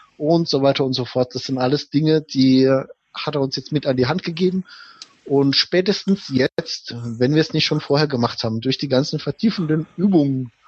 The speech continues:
und den ganzen anderen Rotz, den wir gemacht haben, mit Zeichnen, was beim Johannes nicht geklappt hat, und Mindmaps, was bei mir nicht geklappt hat,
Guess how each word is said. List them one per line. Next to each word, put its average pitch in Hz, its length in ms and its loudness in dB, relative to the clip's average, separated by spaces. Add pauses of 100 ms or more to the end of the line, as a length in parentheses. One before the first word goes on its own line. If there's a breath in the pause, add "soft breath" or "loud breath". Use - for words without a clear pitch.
(200 soft breath)
und 143 60 -6
den 147 100 2
ganzen 160 320 -2
anderen 135 340 0
Rotz, - 460 -2
den 131 220 0
wir 123 100 4
gemacht 117 420 -6
haben, 117 220 -6 (500 loud breath)
mit 135 300 -2 (180)
Zeichnen, 123 520 0
was 127 200 0
beim 123 160 -2
Johannes 131 360 0
nicht 131 200 0
geklappt - 400 -8
hat, 110 220 -6
und 135 260 -2
Mindmaps, 120 540 -2
was 113 160 -2
bei 123 140 -4
mir 151 180 2
nicht 147 200 2
geklappt - 380 -2
hat, 98 160 -2